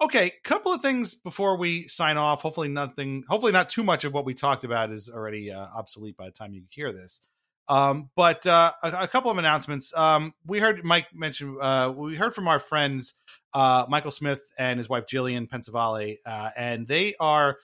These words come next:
organizing a, uh, a gala for an organization called Ollie's Angels Animal Rescue. It's a winter gala. It's out on the island at, uh, the Piermont in Babylon.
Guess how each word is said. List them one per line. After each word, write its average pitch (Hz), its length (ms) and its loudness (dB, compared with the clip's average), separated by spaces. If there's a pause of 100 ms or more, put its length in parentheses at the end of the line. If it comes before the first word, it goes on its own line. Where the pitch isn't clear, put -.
(260)
organizing 156 680 0
a, 127 240 -2
uh, 120 320 0 (220)
a 127 80 -8
gala 139 520 6
for 127 640 -2
an 120 300 -6
organization 143 420 -4
called 131 240 -4 (100)
Ollie's 185 420 2
Angels 147 400 -4
Animal 139 360 -2
Rescue. 120 440 -2 (360)
It's - 80 -18
a 131 40 -4
winter 175 240 -2
gala. 151 580 4
It's 120 200 -10
out 131 240 2
on 165 100 2
the 165 120 -4
island 151 580 0
at, 120 380 -4
uh, 117 160 -2
the 113 220 -12
Piermont 139 500 -2 (140)
in 113 340 -10
Babylon. 107 640 -2